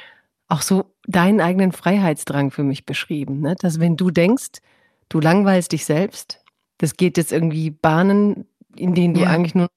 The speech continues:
Speaker 1: funktionieren wirst, dann gehst du wirklich an die Wurzel deines Lebens und sagst,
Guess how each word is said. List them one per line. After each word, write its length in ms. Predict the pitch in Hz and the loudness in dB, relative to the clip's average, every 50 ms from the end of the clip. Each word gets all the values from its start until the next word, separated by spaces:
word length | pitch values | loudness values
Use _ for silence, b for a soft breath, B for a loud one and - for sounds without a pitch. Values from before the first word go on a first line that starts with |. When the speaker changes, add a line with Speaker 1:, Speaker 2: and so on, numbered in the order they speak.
| _ _ _ _ - | _ _ _ _ -8
Speaker 1:
funktionieren 580 | 175 - _ _ - 165 180 202 226 220 180 | -8 -8 _ _ -2 0 2 2 2 2 0
wirst, 360 | 160 180 202 226 - - - - b b b b b b b b b b b b | 0 0 -2 -2 -4 -8 -16 -20 b b b b b b b b b b b b
dann 200 | b 180 180 175 | b 2 2 4
gehst 260 | 151 170 196 214 - - | 4 2 2 2 2 2
du 120 | 247 185 | 2 2
wirklich 320 | 160 180 - 240 233 - - | 2 0 -2 -4 -4 -2 0
an 100 | 190 165 | 0 0
die 140 | 151 147 139 | 0 -2 -2
Wurzel 520 | 139 151 180 - - - 262 294 330 349 - _ _ _ _ _ _ - | -2 -2 -2 -2 -2 -2 0 0 -2 -4 -10 _ _ _ _ _ _ -2
deines 320 | - 175 165 160 151 - | 0 2 2 2 0 -2
Lebens 420 | 160 156 160 156 202 226 247 - - | -2 -2 0 0 0 -2 -2 -2 -2
und 120 | - 190 165 | -2 -2 -2
sagst, 460 | 175 180 180 - - - - - | -2 -2 -4 -4 -8 -12 -14 -14